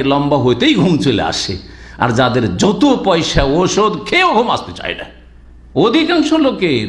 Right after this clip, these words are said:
অধিকাংশ লোকের, ভালো করে বলছি, সারা বিশ্বের অবস্থা এরকম। এবং যারা এই বিষয়টিকে স্টাডি করেছেন, তারা বলছেন যে যত ধনী দেশগুলি আছে, সেই সব দেশে আত্মহত্যার সংখ্যা সবচাইতে বেশি। কারণটা কি? কারণ হচ্ছে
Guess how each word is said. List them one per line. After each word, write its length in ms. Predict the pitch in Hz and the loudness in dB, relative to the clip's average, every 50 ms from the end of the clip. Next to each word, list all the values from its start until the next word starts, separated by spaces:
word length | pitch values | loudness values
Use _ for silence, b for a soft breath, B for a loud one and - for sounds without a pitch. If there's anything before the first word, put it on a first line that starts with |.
| 101 | -4
অধিকাংশ 460 | 107 170 202 208 247 226 214 202 - - | -2 -2 -2 -2 -2 -2 -4 -2 -2 -2
লোকের, 260 | 180 165 147 143 151 | -2 -2 -2 -2 -2
ভালো 200 | 127 120 165 165 | -2 0 -2 -2
করে 160 | 160 170 185 175 | -2 -2 -2 -2
বলছি, 260 | 165 170 156 147 147 | -2 -4 -4 -6 -4
সারা 200 | 135 151 139 135 | -2 -2 0 0
বিশ্বের 280 | 127 135 135 - 143 143 | 0 -2 -2 -2 0 0
অবস্থা 300 | 151 170 202 196 - - | 0 0 0 -2 0 -2
এরকম। 300 | 202 185 - - 120 101 98 B B B B B B B B | -2 -2 -2 -2 -4 -4 -6 B B B B B B B B
এবং 440 | - 135 147 147 151 165 180 196 226 247 269 294 302 302 B B B B B B - | -2 0 2 2 2 4 4 4 4 4 2 0 -2 -4 B B B B B B -12
যারা 320 | 113 113 151 165 175 202 233 | -6 -2 0 0 2 0 0
এই 200 | - 214 226 214 | 0 -2 -2 -2
বিষয়টিকে 560 | 202 220 - - 233 240 202 226 214 220 208 | -4 -4 -2 0 0 -2 -2 -4 -4 -2 -2
স্টাডি 360 | 180 - - 196 262 269 294 285 | -2 -2 -2 -4 -2 -2 -2 -4
করেছেন, 300 | 254 254 233 214 220 208 | -2 -4 -4 -4 -2 -2
তারা 200 | - 196 190 180 | 0 0 0 0
বলছেন 360 | 180 190 185 180 - 196 185 180 147 | -2 -2 -4 -4 -4 -2 -2 -2 -2
যে 160 | 127 135 151 147 143 113 101 117 | -2 -2 0 0 -2 -2 -2 -2
যত 380 | 170 208 220 226 220 214 - 247 247 247 214 160 | 0 2 2 0 0 0 0 2 2 2 2 2
ধনী 420 | 143 151 156 170 175 185 220 226 226 | 2 2 2 2 2 0 0 0 -2
দেশগুলি 640 | 196 170 196 208 202 170 165 165 190 202 196 202 202 | 0 0 2 2 2 0 0 0 0 0 2 0 2
আছে, 380 | - 156 151 156 151 - 170 147 139 127 | 2 0 0 -2 -2 -2 -2 0 0 -2
সেই 320 | 120 - - 170 190 202 196 | -4 -2 -2 0 0 0 -2
সব 240 | 185 - 196 185 180 170 170 143 131 | -2 -2 0 0 0 -2 -4 -4 -2
দেশে 360 | 151 165 156 156 156 160 151 135 | -2 0 0 0 -2 -2 -2 -2
আত্মহত্যার 800 | - - 127 135 - - - - 156 156 147 147 143 147 151 143 127 139 | -2 -2 -2 -2 -2 -4 -6 -2 0 0 2 0 0 -2 -2 -2 -2 -2
সংখ্যা 280 | 139 139 135 135 131 | -2 -2 0 -2 -2
সবচাইতে 520 | - 151 147 135 - - - 160 - - 104 | -2 -2 -2 -2 -4 -2 -2 -2 -2 -2 -6
বেশি। 260 | 101 98 98 - - - - - - - - - - - - - - | -8 -8 -8 -10 -10 -12 -16 -18 -18 -20 -20 -20 -20 -18 -18 -12 -4
কারণটা 360 | - 117 123 127 127 120 120 | -2 0 2 2 2 0 0
কি? 180 | - 95 98 87 - 90 - - - - - - - - - - - - | -2 0 -2 -2 -2 -4 -8 -14 -16 -16 -18 -16 -16 -16 -16 -16 -12 -4
কারণ 220 | - 104 101 104 101 | -2 0 2 2 2
হচ্ছে 280 | 107 101 - - - | 0 0 0 -2 -2